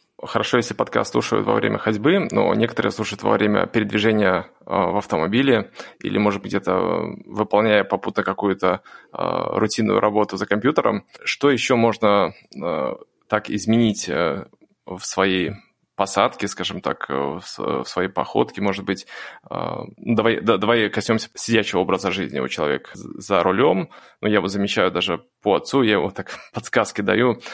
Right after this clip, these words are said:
Ты всегда управляешь одной рукой, да? Одна рука висит, э, на подлокотнике, вот, вторая рука, э, держится за руль. Вот, мне кажется, это первый критерий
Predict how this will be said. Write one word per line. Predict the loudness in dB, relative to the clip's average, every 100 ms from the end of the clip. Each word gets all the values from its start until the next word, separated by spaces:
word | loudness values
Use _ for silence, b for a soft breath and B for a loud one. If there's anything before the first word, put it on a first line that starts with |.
| B
Ты | -8
всегда | -4 0 2 0 -8 -20 _ _ _
управляешь | -2 2 4 2 0
одной | 0 0
рукой, | 0 -2 -2 0
да? | 0 2 0
Одна | -2 2 0
рука | 2 2 2 0
висит, | -6 -8 -4 -6 -2
э, | -2 -2 -4 B B B -4
на | -2
подлокотнике, | 0 -2 0 0 0 0 -2 -2 -10 _
вот, | -6 -2 -4
вторая | -2 0 2 2
рука, | 0 2 2 2 0 -10 -8
э, | -8 -2
держится | -2 -2 -4
за | -2 -2
руль. | -2 -10 B B B B B B B
Вот, | -6 -4
мне | 0
кажется, | -2 0 -2
это | -2
первый | -2 2 2 2
критерий | -2 2 2 4 2